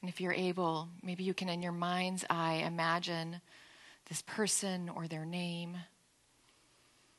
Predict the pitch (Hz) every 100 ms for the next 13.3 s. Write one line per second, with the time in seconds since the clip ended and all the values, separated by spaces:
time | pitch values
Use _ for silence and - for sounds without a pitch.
0 | _ _ _ _ _ _ _ - - _
1 | _ _ _ 180 160 - 170 165 170 160
2 | 156 147 - 165 156 151 151 - _ _
3 | _ _ - - - _ - 180 180 -
4 | 165 160 - - - 175 - - _ _
5 | _ _ _ _ _ _ _ _ _ _
6 | _ _ _ _ _ _ - - 202 170
7 | 170 151 175 - - - - 185 202 202
8 | 208 - _ _ _ _ _ _ _ _
9 | _ _ _ _ _ _ _ _ _ _
10 | _ _ _ _ _ - 190 180 - 202
11 | - - 202 196 185 196 - 214 190 190
12 | 214 208 202 190 190 180 165 170 - -
13 | 196 196 202